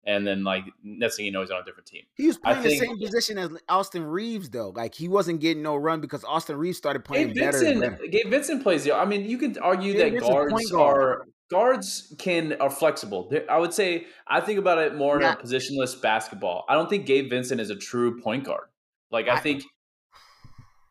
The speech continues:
Speaker 1: I don't, I don't agree. I don't
Speaker 2: I
Speaker 1: agree.
Speaker 2: think that's what's gonna, that's what's gonna, I mean, that's what's gonna be
Speaker 1: I
Speaker 2: his
Speaker 1: think,
Speaker 2: role.
Speaker 1: okay, I think it's gonna be, uh, D'Lo and, uh, Gabe Vincent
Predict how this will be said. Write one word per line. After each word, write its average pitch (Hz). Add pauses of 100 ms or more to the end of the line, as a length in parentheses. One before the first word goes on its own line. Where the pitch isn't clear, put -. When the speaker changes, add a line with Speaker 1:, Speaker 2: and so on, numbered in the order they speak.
(460)
Speaker 1:
I 131
don't, 156
I 135
don't 151
agree. 147 (240)
I 123
don't 131
Speaker 2:
I 123
Speaker 1:
agree. 117
Speaker 2:
think 170
that's 160
what's 139
gonna, 147
that's 147
what's 147
gonna, 147
I 120
mean, 165
that's 151
what's 147
gonna 147
be 131
Speaker 1:
I 143
Speaker 2:
his 120
Speaker 1:
think, 180
Speaker 2:
role. 160
Speaker 1:
okay, 135 (440)
I 139
think 165
it's 160
gonna 156
be, 135
uh, 113
D'Lo 160
and, 120
uh, 107
Gabe 135
Vincent 120